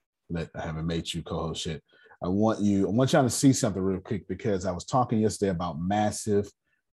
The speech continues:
action, and Arshia took massive action, and she did it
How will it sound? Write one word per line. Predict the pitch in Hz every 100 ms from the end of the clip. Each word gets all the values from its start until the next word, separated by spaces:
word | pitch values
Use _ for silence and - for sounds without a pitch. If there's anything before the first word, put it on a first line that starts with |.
| -
action, | 131 127 - 78 69 69 - _ _ -
and | 87 82
Arshia | - 85 80 - 110 98 87 82 73 _
took | - 120 90 - -
massive | 71 82 80 78 - 73 - -
action, | 147 151 - - - - _ _ _ -
and | 92 92
she | - 95
did | 78 120 151
it | 120 98